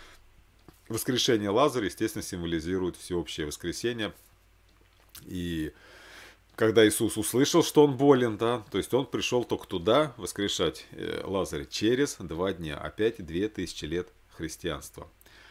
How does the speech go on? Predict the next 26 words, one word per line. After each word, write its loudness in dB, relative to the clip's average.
Вот 0
такие 4
два 4
дня. -8
Два 2
года -2
мы -6
щас -6
с -8
вами -2
пропустим, -4
мы -6
щас -6
вернёмся, -4
то, -4
что, -14
чему -6
посвящён -8
сегодняшнее -6
видео. -2
Хотя 2
давайте 4
мы -4
как -2
раз 0
второе, 4